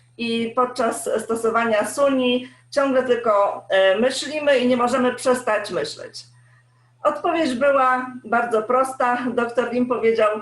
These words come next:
„Nie skupiaj się na myśleniu, tylko skup się na liczeniu”. <laughs> Ci, co, ci, co stosowali Sunię,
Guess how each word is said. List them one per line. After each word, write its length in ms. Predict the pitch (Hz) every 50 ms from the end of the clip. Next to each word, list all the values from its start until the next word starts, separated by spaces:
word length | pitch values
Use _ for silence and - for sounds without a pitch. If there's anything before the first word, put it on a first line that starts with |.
| - - _ _
„Nie 180 | - 220 240 247
skupiaj 500 | 247 - - 320 320 320 277 262 240 247
się 200 | - - 247 233
na 180 | 220 233 254 254
myśleniu, 600 | 240 226 226 - - 277 269 269 262 269 285 294 320 453 480 - - - - - _ -
tylko 340 | 254 254 262 277 262 262
skup 340 | - - - - 302 302 - -
się 440 | - - 269 262 262 254 - - - 180
na 160 | 196 226 240 254
liczeniu”. 680 | 247 247 247 - - 311 247 220 208 190 175 160 170
<laughs> 1500 | 160 - - - - _ _ 254 240 - - - 415 403 - - 440 440 440 427 415 392 381 339 311 311 311 311 320 - -
Ci, 160 | 330 339 339
co, 80 | 330 302 254 233 - 254 226 226 - 214 214 196 -
ci, 120 | 311 311
co 380 | 311 - 311 285 285 277 - 254
stosowali 760 | - - 262 269 269 349 285 277 311 311 302 269 226 226 220
Sunię, 640 | - - 240 220 214 202 202 202 214 233 - - -